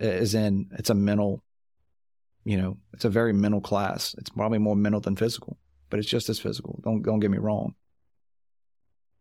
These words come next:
And, uh, I, I'm, I'm like, "Man, I don't know." I, you know, even I've been training for nine months and can do ten pull-ups and, and run a mile and a half in, in ten thirty. I just, again, I didn't feel like I was ready.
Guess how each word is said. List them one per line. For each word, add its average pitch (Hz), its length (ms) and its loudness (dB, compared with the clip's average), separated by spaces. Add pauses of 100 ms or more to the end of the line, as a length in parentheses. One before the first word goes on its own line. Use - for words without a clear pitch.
(140)
And, 135 460 4
uh, 127 260 4 (240)
I, 113 160 0 (120)
I'm, 113 220 0
I'm 104 120 4
like, 92 160 -2
"Man, 117 280 -2
I 117 140 -4
don't 120 240 2
know." 113 300 4
I, 104 160 -2
you 110 100 2
know, 104 60 2
even 110 160 2
I've 107 100 0
been 101 100 -2
training 139 240 2
for 123 80 2
nine 107 380 2
months 107 260 0
and - 80 -4
can 95 80 0
do 104 140 0
ten 104 300 0
pull-ups 104 480 0
and, 95 280 -4
and 101 220 -2
run 110 160 2
a 98 40 0
mile 101 280 0
and 101 80 -4
a 104 40 -2
half 104 260 -4
in, 117 140 -8 (200)
in 107 220 -8 (460)
ten 101 220 2
thirty. 101 540 0
I - 120 -8
just, - 280 -10
again, 104 320 2
I 98 60 0
didn't 98 200 -2
feel 98 160 0
like 98 160 -4
I 101 60 -4
was 101 140 -4
ready. 104 340 -2